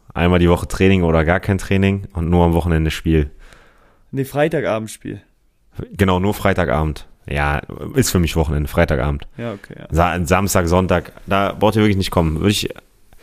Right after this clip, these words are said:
Speaker 1: hab ich echt schon überlegt, ich suche mir später einen Verein, der nur freitags spielt. Ich hab keine Lust mehr, Samstag, Sonntag zu spielen.
Speaker 2: Und wo es oft einen Mannschaftsabend gibt.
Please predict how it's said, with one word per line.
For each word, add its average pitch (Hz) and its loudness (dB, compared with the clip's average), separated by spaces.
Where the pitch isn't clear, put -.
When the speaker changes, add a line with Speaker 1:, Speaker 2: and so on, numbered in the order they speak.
Speaker 1:
hab 110 0
ich 123 0
echt - 0
schon 135 2
überlegt, 127 2
ich 90 0
suche 117 4
mir 113 4
später 104 2
einen 90 2
Verein, 98 2
der 85 2
nur 95 4
freitags 80 0
spielt. - -10
Ich - -8
hab - -2
keine 127 0
Lust 123 -2
mehr, 107 2
Samstag, 101 0
Sonntag 92 -2
zu - -8
spielen. 71 -6
Speaker 2:
Und 170 0
wo 170 0
es 160 0
oft 170 0
einen 170 -6
Mannschaftsabend 117 -2
gibt. - -18